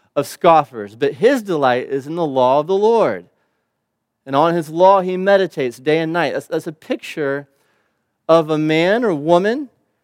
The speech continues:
who has, who has leaned their ear into the word of God and is seeking to make sure they are not distracted by or seduced by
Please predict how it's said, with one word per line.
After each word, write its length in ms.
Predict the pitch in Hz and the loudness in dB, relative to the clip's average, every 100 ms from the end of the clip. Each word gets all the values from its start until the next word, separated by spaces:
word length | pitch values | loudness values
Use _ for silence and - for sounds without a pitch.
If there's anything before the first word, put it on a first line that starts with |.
| _ _ | _ _
who 120 | 180 | 2
has, 260 | 175 156 - _ | 2 0 -10 _
who 100 | 180 | -2
has 240 | 170 151 - _ | 0 -2 -8 _
leaned 560 | 139 151 196 277 294 277 | -12 -2 0 0 0 0
their 260 | 247 233 - | 0 0 -4
ear 240 | 214 220 | 0 0
into 500 | 214 170 165 165 160 | 0 -4 -4 -6 -8
the 140 | 156 151 | -8 -6
word 320 | 143 180 233 | -4 -2 -2
of 120 | 214 | -4
God 460 | 175 147 123 151 151 _ _ _ _ _ _ - | -2 -2 -2 -6 -12 _ _ _ _ _ _ -2
and 160 | 165 | 0
is 120 | 180 170 | 0 -4
seeking 520 | - 233 247 226 214 | -8 -6 -6 -4 -2
to 80 | 196 | 0
make 180 | 190 | -2
sure 460 | - - 277 285 226 | -6 -10 0 2 4
they 160 | 185 180 | 2 0
are 100 | 170 | 0
not 320 | 170 165 151 | 0 0 -2
distracted 840 | 143 - - 202 214 214 185 151 | -12 -16 2 4 4 2 -8 -6
by 220 | 143 139 131 | 0 2 2
or 100 | 131 | -2
seduced 640 | - 135 139 226 220 - | -8 -10 -4 -4 -6 -2
by 360 | 135 135 131 | 2 2 0